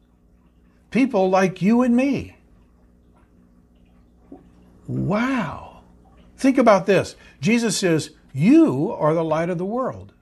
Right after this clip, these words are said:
You are salt in this world. You are my witnesses. You are my daughters.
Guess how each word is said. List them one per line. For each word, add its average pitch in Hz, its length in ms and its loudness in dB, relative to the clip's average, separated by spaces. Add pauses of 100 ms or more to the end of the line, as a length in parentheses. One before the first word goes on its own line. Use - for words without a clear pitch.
(800)
You 269 300 6
are 269 160 2
salt 269 540 -6 (760)
in 208 200 -2
this 185 240 -2
world. 175 440 -8 (360)
You 262 520 6
are 190 240 0
my 175 200 -2
witnesses. 165 800 -10 (340)
You 214 260 4
are 277 120 2
my 220 180 0
daughters. 190 680 0